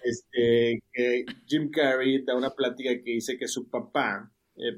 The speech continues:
pues, es igual que él, es igual de estúpido y le encanta la comedia y le encanta hacer chistes y todo, pero su papá en los cuarentas o cincuentas, pues, dijo, "Hay muchísimo riesgo en ser comediante,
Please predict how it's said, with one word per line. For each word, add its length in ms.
pues, 160
es 220
igual 260
que 80
él, 400
es 200
igual 360
de 100
estúpido 840
y 60
le 100
encanta 420
la 100
comedia 760
y 80
le 80
encanta 480
hacer 260
chistes 520
y 100
todo, 520
pero 220
su 160
papá 420
en 140
los 540
cuarentas 680
o 60
cincuentas, 920
pues, 220
dijo, 280
"Hay 140
muchísimo 600
riesgo 800
en 160
ser 200
comediante, 920